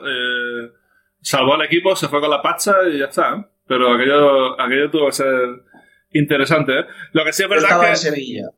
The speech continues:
Speaker 2: yo estaba en Sevilla, me alegré mucho de que se salvaran, pero no estaba yo ya.
Speaker 1: Ya, exacto. Bueno, eh, lo que sí es verdad aquí, ¿no? Es que esta gente saca jugadores que van a la N B A por un tubo. O sea, he estado haciendo una lista así por encima.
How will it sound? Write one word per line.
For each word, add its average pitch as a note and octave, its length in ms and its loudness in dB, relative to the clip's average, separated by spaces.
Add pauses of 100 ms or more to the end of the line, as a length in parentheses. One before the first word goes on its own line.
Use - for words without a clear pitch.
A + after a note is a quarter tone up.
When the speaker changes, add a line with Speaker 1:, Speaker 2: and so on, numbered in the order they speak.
(140)
Speaker 2:
yo A#2+ 60 -20
estaba C3 240 -6
en C3+ 60 -6
Sevilla, C#3+ 300 0
me C#3+ 100 2
alegré C3+ 260 2
mucho D#3 320 2
de D3+ 100 2
que D#3+ 60 -2
se D3+ 140 -2
salvaran, D#3 580 2
pero A#2+ 180 -2
no A#2+ 80 -4
estaba A2+ 340 -6
yo F#2+ 60 -12
ya. E2+ 160 -18 (460)
Speaker 1:
Ya, A#2+ 380 0
exacto. A#2+ 440 -4 (320)
Bueno, E3 300 4
eh, C3+ 320 2
lo C#3 120 4
que C3 80 -2
sí D3+ 120 -2
es D#3 40 -2
verdad D#3+ 260 2
aquí, E3 220 0
¿no? F#3 140 2
Es E3 60 -4
que E3+ 80 -8
esta D#3 140 -4
gente D#3 200 -2
saca D#3+ 220 -6
jugadores D#3 440 0
que - 80 -10
van D#3+ 160 0
a D#3 40 0
la D3+ 80 -2
N D3+ 120 -6
B D3 180 -6
A E3+ 460 -6
por C#3 120 -2
un C3+ 120 -4
tubo. E3 260 4
O A#2+ 60 -6
sea, C3 180 -4
he - 20 -4
estado D3 220 -2
haciendo D#3+ 220 -4
una D#3 120 -4
lista D#3+ 240 -2
así D#3 180 -4
por D3+ 140 -2
encima. F3 480 0